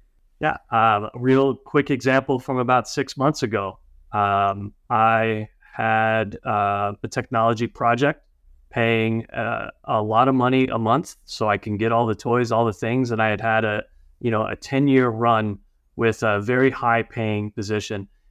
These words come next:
And I realized over time that didn't fulfill my passion, my fulfillment for life that I was looking for. But the scary thing that was in front of me is, do you wanna give all that up to go into something with an unknown future,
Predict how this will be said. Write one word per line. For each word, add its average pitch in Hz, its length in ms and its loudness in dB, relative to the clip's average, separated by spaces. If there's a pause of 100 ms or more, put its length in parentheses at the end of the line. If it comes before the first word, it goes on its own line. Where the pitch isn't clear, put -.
(160)
And 120 240 -2
I 123 120 0
realized 139 520 2
over 123 220 0
time 117 420 -4 (380)
that 139 480 0
didn't 139 280 0
fulfill 117 600 -2
my 104 220 2
passion, 104 760 -2
my 104 200 0
fulfillment 107 760 -4
for 104 340 -8
life 101 280 0
that 107 100 -2
I 101 60 0
was 98 160 -4
looking 104 260 -2
for. 101 360 -8 (420)
But 131 180 -2
the 123 100 0
scary 143 520 2
thing 120 560 -2 (240)
that 120 120 0
was 117 160 0
in 110 100 0
front 175 280 0
of 143 60 2
me 120 160 2
is, 117 260 -2 (240)
do 139 140 4
you 165 140 4
wanna 139 220 4
give 127 260 0
all 120 180 2
that 107 260 0
up 107 300 -2
to 110 80 -6
go 117 300 0
into 107 180 0
something 104 680 -4
with 110 280 -2
an 104 160 -6
unknown 113 540 2
future, 104 640 -2